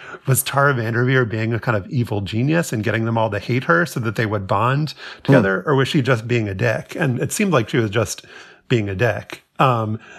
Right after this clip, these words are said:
Speaker 1: and
Speaker 2: Well, you,
Speaker 1: the,
Speaker 2: I mean,
Speaker 1: the
Speaker 2: it's pretty clear, right? Because Rebecca Lobo,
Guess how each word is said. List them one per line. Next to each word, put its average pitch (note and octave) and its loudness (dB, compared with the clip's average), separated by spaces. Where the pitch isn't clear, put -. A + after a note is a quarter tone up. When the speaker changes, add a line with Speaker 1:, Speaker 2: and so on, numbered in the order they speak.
Speaker 1:
and C#3 2
Speaker 2:
Well, F#3+ 6
you, C#3+ 2
Speaker 1:
the, E3 8
Speaker 2:
I - 6
mean, G#3 -2
Speaker 1:
the F#3 6
Speaker 2:
it's D#3+ 0
pretty A#3 2
clear, G#3+ 4
right? D3 2
Because B2 -4
Rebecca C3+ 2
Lobo, B2 2